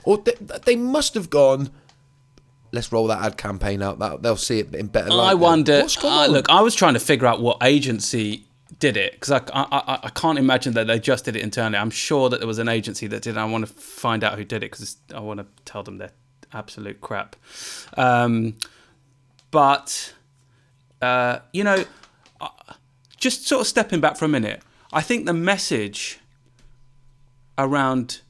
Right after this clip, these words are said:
Speaker 2: having to retrain potentially because there is going to be a significant and long-term impact on our economy isn't a bad message.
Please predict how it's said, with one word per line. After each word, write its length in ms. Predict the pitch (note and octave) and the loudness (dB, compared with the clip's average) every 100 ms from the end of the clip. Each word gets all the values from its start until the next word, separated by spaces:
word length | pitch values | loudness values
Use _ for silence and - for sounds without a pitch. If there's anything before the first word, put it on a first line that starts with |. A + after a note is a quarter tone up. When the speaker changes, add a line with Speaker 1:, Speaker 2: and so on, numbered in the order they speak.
| _ | _
Speaker 2:
having 300 | - D#3+ D#3 | -2 0 0
to 180 | C#3+ C#3+ | -2 -6
retrain 760 | A#2+ C3+ C3+ C3+ D#3 B2 A2 G#2+ | -4 -2 -2 -4 -2 -2 -2 -6
potentially 640 | A2 - B2+ A#2 A2 G2+ | -10 -6 -6 -6 -8 -8
because 340 | G2 A2+ A#2+ B2+ | -8 -8 -8 -4
there 120 | A#2 | -6
is 120 | A2 | -4
going 260 | - C#3 B2+ | -2 -2 -4
to 120 | A#2 | -8
be 340 | - A#2+ A2+ - | -4 -4 -4 -6
a 100 | A2+ | -6
significant 840 | - C3 B2+ C3+ - A#2 B2 A#2+ | -4 -4 -2 -4 -6 -10 -8 -6
and 200 | A2+ A2 | -6 -2
long-term 540 | B2+ C3 B2+ B2+ A#2 B2 | 0 0 -2 -6 -8 -6
impact 540 | A#2+ A2 A#2+ G#2+ - - | -8 -8 -8 -8 -10 -12
on 140 | A#2 | -6
our 160 | A2+ A2 | -6 -6
economy 680 | G#2+ A#2 A2 G#2 A2 A2+ _ _ _ _ _ | -8 -10 -8 -10 -12 -14 _ _ _ _ _
isn't 260 | D#3+ D3 D3+ | -4 -2 -4
a 60 | A#2+ | -4
bad 280 | B2 A#2 | -2 -2
message. 600 | A2 G#2+ - - - - | -4 -8 -12 -18 -20 -20